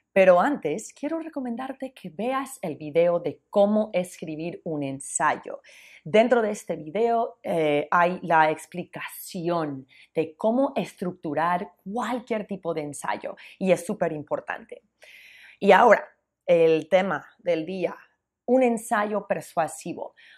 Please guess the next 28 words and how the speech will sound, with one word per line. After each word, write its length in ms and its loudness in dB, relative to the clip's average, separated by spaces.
Pues 220 4
el 100 8
intento 440 0
del 160 -2
ensayo 440 -6
está 300 -6
dentro 300 -8
del 160 -8
mismo 400 -4
<laughs> 80 0
nombre 380 0
del 180 -8
ensayo. 540 -12
El 300 4
chiste, 600 -8
la 180 -2
meta, 600 -4
el 160 -2
objetivo 720 -2
es 540 -2
persuadir, 1500 0
convencer 1300 -2
a 80 -2
la 140 -4
gente 520 -8
a 160 -10
pensar 520 -2
algo, 500 0